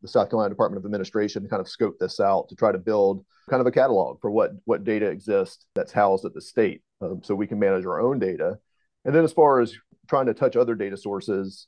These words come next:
we feel like you can never have too many data sources. I usually say in my presentations that,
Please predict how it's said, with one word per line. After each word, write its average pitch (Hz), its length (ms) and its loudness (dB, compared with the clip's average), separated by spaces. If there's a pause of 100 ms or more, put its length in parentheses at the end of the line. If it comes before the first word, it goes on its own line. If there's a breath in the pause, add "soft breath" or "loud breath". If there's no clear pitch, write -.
(140)
we 127 160 -4
feel 156 180 6
like 135 140 4
you 127 100 -6
can 117 120 -2
never 113 240 2
have 104 340 2 (640)
too 170 140 4
many 113 200 2
data 95 220 -4
sources. - 480 -20 (340)
I 110 40 0
usually 113 340 0
say 113 240 2
in 104 80 -2
my 104 100 -2
presentations 104 600 -4
that, 95 160 0